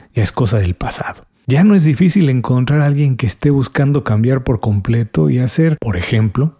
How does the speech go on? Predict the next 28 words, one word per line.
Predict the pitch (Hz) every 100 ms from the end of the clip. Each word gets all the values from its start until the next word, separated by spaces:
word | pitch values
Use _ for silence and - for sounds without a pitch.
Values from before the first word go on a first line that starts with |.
| _
de | 101 101
un | 117
pasatiempo | 127 - 104 120 117 113
su | -
modo | 113 117 135
de | 151
vida. | 185 202 - - _ _ -
Si | 185
las | 202 185
personas | 196 185 220 190
que | 156
tienes | 196 170 143
cerca | 156 143 - 123 -
no | - 131 151
están | 139 - - 127 120
dispuestas | 107 104 - - 117 113 - 113
al | 110 85
cambio, | 107 113 120 120
busca | 190 - 208
relacionarte | 151 123 - 117 127 120 139
con | - 110
quien | 98 107 104
sí | 127
lo | 110
esté. | 92 - - - _ _
Esto | - -
es | 135
importante. | 117 107 110 98 104 98 -